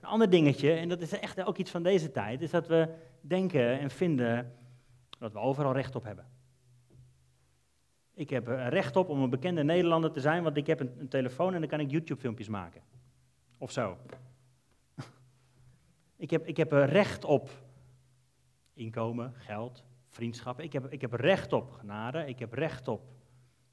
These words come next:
noem maar op. Kijk maar naar alle talentenshows die er zijn. Word je toch flauw van? Mensen die denken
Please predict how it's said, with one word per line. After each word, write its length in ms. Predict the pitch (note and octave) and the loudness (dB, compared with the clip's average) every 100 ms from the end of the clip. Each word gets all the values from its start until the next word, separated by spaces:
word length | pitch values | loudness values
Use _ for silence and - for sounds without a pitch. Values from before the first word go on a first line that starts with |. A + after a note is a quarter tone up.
| _ | _
noem 140 | - C#3+ | -10 -6
maar 140 | C3+ | -6
op. 220 | A2+ - - _ _ _ _ _ _ _ _ _ _ _ _ _ | -8 -16 -20 _ _ _ _ _ _ _ _ _ _ _ _ _
Kijk 180 | - C#3 | -6 0
maar 100 | C#3 | 2
naar 100 | C3+ | 2
alle 240 | D3 C#3+ | 4 4
talentenshows 720 | D3+ D3 D#3+ E3 - C3 A#2 | 4 4 2 0 0 0 0
die 120 | A#2 | -6
er 60 | G#2+ | -8
zijn. 180 | G#2 F#2 | -8 -12
Word 100 | F2+ | -14
je 60 | |
toch 120 | A#2+ - | -18 -18
flauw 260 | E3+ F3+ | -8 -4
van? 220 | A#2+ D#3 - - - _ _ _ _ _ _ | -2 -4 -6 -18 -20 _ _ _ _ _ _
Mensen 280 | D#3+ D#3+ - | -4 -2 -2
die 160 | C#3 | 2
denken 460 | C#3 E3+ D3+ D3 | 4 4 4 2